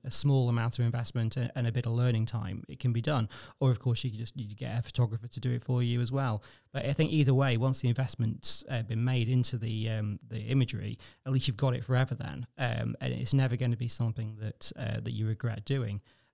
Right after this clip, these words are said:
Um, and I think, you know, sort of once you've got the, uh, images, the next really stage is once they're in your website, you know, why are you, why is it in there? Apart from just to, to sort of help sell the product, it's also there because you can, um, get them featured into searches.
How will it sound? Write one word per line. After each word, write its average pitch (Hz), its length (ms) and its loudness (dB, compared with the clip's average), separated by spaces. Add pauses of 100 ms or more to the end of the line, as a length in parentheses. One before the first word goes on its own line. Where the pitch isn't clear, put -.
Um, 127 320 -2
and 151 100 -2
I - 20 -2
think, 175 320 -2
you 156 120 2
know, 139 80 2
sort 156 180 0
of 147 140 0
once 180 340 -2
you've 151 100 -2
got 170 220 -2
the, 123 320 0
uh, 110 240 -2
images, 113 460 -4
the 127 120 -2
next 131 240 -2
really 123 160 0
stage 117 300 0
is 113 140 -2
once 120 160 -2
they're 123 100 2
in 120 100 4
your 117 120 2
website, 110 460 -4 (460)
you 110 60 -8
know, 104 240 -6 (640)
why 147 200 2
are - 20 4
you, 135 280 4
why 143 260 2
is 131 220 4
it 135 100 -4
in 131 200 4
there? 110 160 -2
Apart 160 320 0
from 147 140 2
just 139 180 2
to, 127 420 0
to - 200 -4
sort 117 100 -2
of 117 180 0
help 127 280 -4
sell 120 180 -2
the 113 80 -4
product, 113 460 -4
it's 120 160 -4
also 139 320 0
there 110 240 -2
because 107 340 -4
you 113 100 2
can, 113 400 0
um, 110 280 -4
get 113 180 -6
them 113 120 -4
featured 113 400 -4
into 110 220 -2
searches. 127 680 -2